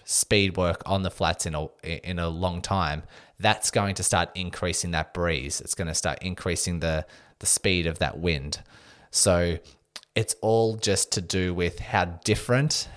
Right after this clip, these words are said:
and how much of a demand it is beyond your current adaptation zone, beyond your current capabilities. And so, yes, speed work is a factor, distance,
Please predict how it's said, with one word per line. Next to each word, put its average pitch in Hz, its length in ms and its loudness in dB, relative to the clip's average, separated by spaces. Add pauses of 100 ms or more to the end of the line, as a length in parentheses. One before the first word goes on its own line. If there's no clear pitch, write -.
(120)
and 85 140 -6
how 95 200 0
much 90 220 -2
of 90 60 -6
a 90 60 -4
demand 90 480 0
it 92 40 0
is 85 100 -2
beyond 95 520 0
your 92 200 2
current 92 640 2 (100)
adaptation 82 580 -2
zone, 71 300 -4
beyond 82 320 -2
your 73 80 -4
current 87 580 -2
capabilities. 78 840 -6 (280)
And 87 120 -6
so, 90 80 0
yes, 90 420 2
speed 87 400 -2
work 85 400 -2
is 87 100 -4
a 90 60 -4
factor, 78 560 -4 (180)
distance, - 720 -4